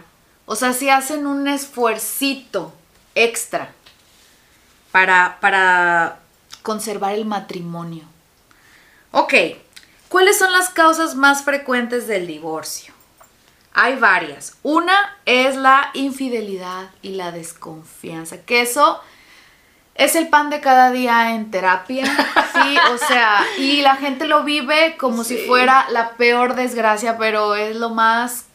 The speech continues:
Speaker 1: común que,
Speaker 2: Sí.
Speaker 1: que vemos.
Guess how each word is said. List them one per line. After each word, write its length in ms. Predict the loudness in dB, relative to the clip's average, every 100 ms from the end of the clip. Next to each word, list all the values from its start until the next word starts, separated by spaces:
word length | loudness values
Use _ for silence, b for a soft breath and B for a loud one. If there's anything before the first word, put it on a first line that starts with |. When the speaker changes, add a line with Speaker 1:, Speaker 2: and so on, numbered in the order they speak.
| _
Speaker 1:
común 680 | -4 -4 -4 -4 -4 -4 -16 _ _ _ _ _ _ _ -10
que, 300 | 0 2 2
Speaker 2:
Sí. 40 | 2
Speaker 1:
que 140 | 2
vemos. 360 | 4 0 -2 -14